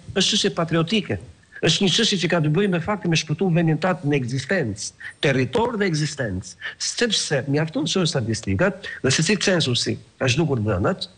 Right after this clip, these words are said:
e, pikërisht sepse ka ndalë një pikë katër milion shqiptarë të regjistruar. Dhe në këtë kuptim, do thoja që drejtësia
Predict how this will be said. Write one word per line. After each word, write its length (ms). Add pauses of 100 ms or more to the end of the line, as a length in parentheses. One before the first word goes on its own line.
(320)
e, 160
pikërisht 560
sepse 140
ka 100
ndalë 240
një 80
pikë 160
katër 160
milion 220
shqiptarë 380
të 40
regjistruar. 520 (560)
Dhe 120 (100)
në 180
këtë 160
kuptim, 500 (160)
do 120
thoja 400
që 240 (260)
drejtësia 640